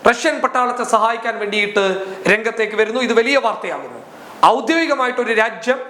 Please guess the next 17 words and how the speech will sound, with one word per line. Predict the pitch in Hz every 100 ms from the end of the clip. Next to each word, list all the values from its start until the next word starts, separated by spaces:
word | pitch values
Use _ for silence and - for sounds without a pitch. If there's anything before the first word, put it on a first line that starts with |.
| - - - 202
റഷ്യൻ | 220 311 285
പട്ടാളത്തിലേക്ക് | 254 254 247 247 220 220 202 208
കടന്നു | 240 254
വന്നത്, | 247 233 240 285 - - -
റഷ്യൻ | 220 311 302
പട്ടാളത്തിന് | 240 254 240 233 220 214 214 - 180
ഔദ്യോഗികമായിട്ട് | 233 190 277 277 254 240 233 240
സൈന്യത്തെ | - - 233 285 269
നൽകിയത് | 240 220 214 214 247 - - -
ചെച്ചനിയ | 247 247 247 202 180
തന്നെയാണ്. | 156 110 110
ചെച്ചനിയ | - 220 254 262 277 - - - 240
ഇത് | 262 269 240 - - 220
വലിയ | 302 339
ഒരു | 302 277
ധീരതയോട് | 202 285 311 294 269 247
കൂടിയിട്ട് | 220 220 220 214 220 202